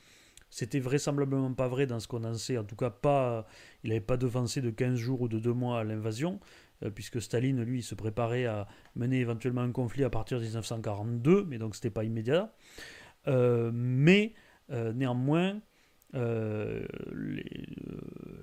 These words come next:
Hitler était persuadé, lui, qu'il y avait un danger. Donc il y a toujours cette idée qu'on ne fait que devancer un danger, d'accord ? Si vous écoutez Napoléon sur la perfide Albion,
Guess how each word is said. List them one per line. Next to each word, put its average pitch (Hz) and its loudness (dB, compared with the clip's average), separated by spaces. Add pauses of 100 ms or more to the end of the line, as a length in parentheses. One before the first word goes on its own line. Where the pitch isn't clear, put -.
Hitler 143 2
était 131 -2
persuadé, 139 0
lui, 175 4
qu'il - 2
y - 6
avait 139 2
un 147 4
danger. 131 0
Donc 113 -6
il - -2
y - -2
a 113 -6
toujours 170 -4
cette 151 -4
idée 175 0
qu'on 170 0
ne 147 2
fait 202 -2
que 196 0 (240)
devancer 175 2
un 185 0
danger, 143 0 (320)
d'accord ? 160 -4 (360)
Si - -8
vous 139 4
écoutez 147 0
Napoléon 139 2
sur 120 -4
la 110 -4
perfide 123 -6
Albion, 151 2